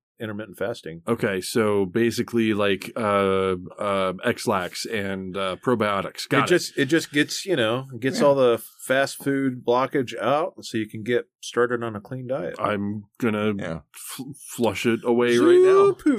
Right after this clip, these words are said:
Speaker 3: So, so basically, this dude, I came home and, of course, the X-Lax had did its job while we were gone, and I came home to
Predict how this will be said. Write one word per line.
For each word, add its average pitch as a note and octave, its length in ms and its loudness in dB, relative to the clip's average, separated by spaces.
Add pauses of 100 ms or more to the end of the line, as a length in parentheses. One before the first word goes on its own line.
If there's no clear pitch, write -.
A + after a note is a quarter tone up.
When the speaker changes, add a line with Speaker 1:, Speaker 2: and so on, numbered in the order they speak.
Speaker 3:
So, C3 500 4 (1120)
so C#3+ 180 2
basically, C#3 840 2 (680)
this B2 320 -2
dude, B2 300 2
I G#2+ 180 2 (140)
came B2+ 220 2
home A2 320 2
and, F#2 280 -2 (420)
of A2 140 -2
course, G#2 300 0
the G2+ 140 4
X-Lax G2 540 0
had F2 220 -2
did F2+ 180 0
its - 380 -4
job G2 440 0
while F2 280 2
we F2 160 -2
were D#2 160 -2
gone, D#2+ 420 0
and D2 240 -6 (800)
I F2 100 -2
came F2 280 0
home F2+ 260 0
to D#2+ 300 0